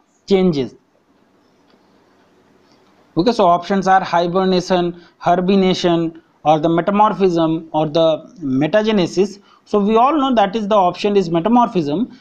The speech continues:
but we must, must understand firstly that what is the metamorphism. Okay, so or we must understand firstly what is metamorphic rocks.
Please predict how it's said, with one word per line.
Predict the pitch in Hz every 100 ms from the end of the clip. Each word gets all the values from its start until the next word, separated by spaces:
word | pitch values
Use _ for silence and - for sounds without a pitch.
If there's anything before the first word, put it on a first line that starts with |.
| _ -
but | 175 196
we |
must, | 220 254 240 -
must | 190 233 233
understand | 220 196 185 - 190 180
firstly | - 175 175 175 175
that | 180 -
what | 175 175
is | 170 160
the | 277 302 - _ 147
metamorphism. | 175 226 240 220 151 131 110 98 _ _ _ _ _ _ _ _ -
Okay, | 165 254
so | 208
or | 175 180 185 - _ _ _ _ _ -
we | 156
must | 190 233
understand | 220 208 202 202 214 208
firstly | 202 196 - 208
what | 185 190
is | 196
metamorphic | 160 147 190 202 196 185 123
rocks. | 110 - -